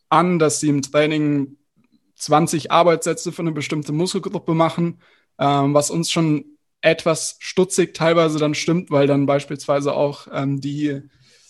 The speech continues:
die zusätzliche Information kommt, dass keine Erfolge aufgetreten sind oder dass kein, kein, äh, keine Ermüdungserscheinungen auftreten, was sich dann oft recht schnell anhand der Übungsausführungen irgendwo, ähm,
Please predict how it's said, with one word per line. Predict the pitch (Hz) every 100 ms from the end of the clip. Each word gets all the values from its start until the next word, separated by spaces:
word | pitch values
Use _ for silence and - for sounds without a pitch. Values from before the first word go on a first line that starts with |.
| _ _ 170
die | 143
zusätzliche | 175 180 165 160 151
Information | 156 143 151 143 - 151 135
kommt, | 156 156 139
dass | 139
keine | - 151
Erfolge | 143 143 160 165 143
aufgetreten | 143 - 147 151 143 143
sind | 147 147 135
oder | 139 139
dass | 139 -
kein, | 147 139 139 - _
kein, | 151 147 143 143 139
äh, | - 139 139 135
keine | 147 147
Ermüdungserscheinungen | 143 156 202 185 - - 160 160 156
auftreten, | 139 147 - - 151 151 139
was | 143 -
sich | 151
dann | 151 131
oft | 143 - _ _ _ _ _ -
recht | 156 160 - - _
schnell | - - 151 165
anhand | 147 151 143 151 151 139
der | 139
Übungsausführungen | 139 151 139 143 151 151 156 139 143 139 139
irgendwo, | 147 151 143 147 147 143 143 147 127 -
ähm, | 143 139 139 139 131